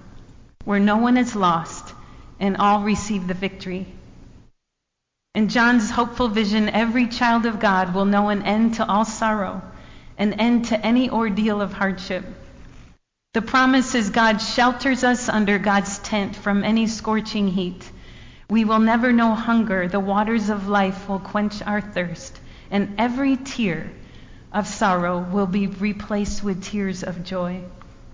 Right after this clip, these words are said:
A fellow pastor I know shares, "You may not know the journey you're on, but God knows the journey you're on. And God knows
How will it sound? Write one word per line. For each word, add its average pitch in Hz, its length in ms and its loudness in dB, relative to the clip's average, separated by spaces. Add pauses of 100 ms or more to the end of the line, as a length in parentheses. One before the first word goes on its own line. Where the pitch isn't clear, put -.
(1700)
A 214 60 0
fellow 247 360 2
pastor 214 600 -2
I 202 120 2
know 202 260 4
shares, 202 640 -2 (680)
"You 269 260 4
may 302 220 4
not 220 320 4
know 196 260 4
the 190 160 0
journey 202 440 2
you're 196 240 2
on, 175 480 -2 (640)
but 196 260 0
God 226 280 2
knows 190 340 2
the 185 120 -2
journey 180 440 0
you're 175 160 -2
on. 180 480 -4 (760)
And 220 180 2
God 269 240 2
knows 254 480 2